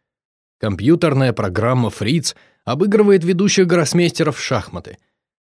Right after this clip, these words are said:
Назвать её «сверхразумной» нельзя. Преимущество над человечеством наблюдается только в узкой области. Ник Бостром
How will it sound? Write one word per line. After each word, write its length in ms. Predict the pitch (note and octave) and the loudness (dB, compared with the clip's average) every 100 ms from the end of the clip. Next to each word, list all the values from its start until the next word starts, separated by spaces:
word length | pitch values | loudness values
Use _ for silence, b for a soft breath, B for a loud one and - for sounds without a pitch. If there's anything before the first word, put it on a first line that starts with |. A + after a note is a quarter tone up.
| - | -4
Назвать 380 | A2+ A2+ E3+ E3+ | -2 0 0 2
её 200 | E3 D#3 | 0 0
«сверхразумной» 840 | - C#3 E3+ F3 F3 F3 A3 G#3+ | 0 0 0 0 0 2 2 4
нельзя. 500 | G#3 G3+ C3 - - _ _ _ _ | 4 4 2 -2 -6 _ _ _ _
Преимущество 720 | - B2 A#2 C#3+ C3+ - B2+ | 0 2 2 0 -2 -2 -2
над 180 | B2 A2+ | -2 -2
человечеством 920 | - G#2 G#2 D#3+ E3 D3+ C#3+ C3+ A#2+ b b | -4 -4 0 0 0 -4 0 -2 -2 b b
наблюдается 680 | - E3+ E3 D3+ F3 D#3+ - | 0 2 2 2 2 2 0
только 400 | D3 E3+ D#3+ E3 | -2 -2 0 0
в 120 | C#3 | 0
узкой 300 | D3+ D3 D3+ | 0 0 -4
области. 680 | - A2+ F2 C#2+ - - D2+ _ _ _ _ _ _ | -2 -2 -4 -10 -12 -14 -20 _ _ _ _ _ _
Ник 220 | A2 B2+ | 0 0
Бостром 580 | F2 C3 C3+ C3 B2+ A2 | 0 -2 -2 -2 -4 -4